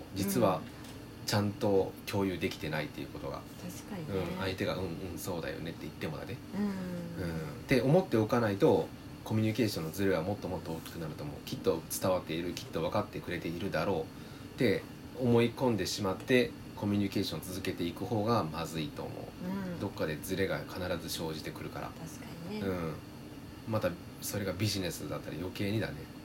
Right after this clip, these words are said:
Speaker 2: うんうん。
Speaker 1: うん。「あれ、こう言ったはずなんだけれど、こう伝えたはずなのに、そう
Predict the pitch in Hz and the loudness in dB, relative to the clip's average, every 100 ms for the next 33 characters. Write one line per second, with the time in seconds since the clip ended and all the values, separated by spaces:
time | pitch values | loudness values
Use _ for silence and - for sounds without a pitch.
0 | 196 196 170 170 170 - 156 76 - - | -4 -4 -2 -2 -2 -4 -4 -8 -10 -12
1 | - - - - 156 147 - - - - | -14 -12 -10 0 2 2 -2 -12 -8 4
2 | 165 151 135 - 143 120 139 131 95 92 | 6 8 6 2 2 4 4 4 4 0
3 | - 92 80 - - - - - - 139 | 2 2 0 -4 -8 -14 -14 -4 2 4
4 | 127 - - - 127 120 117 113 120 120 | 4 0 -4 2 4 4 4 4 4 4
5 | 87 80 104 - - - - - 131 | 4 2 -2 -2 -10 -12 -4 4 4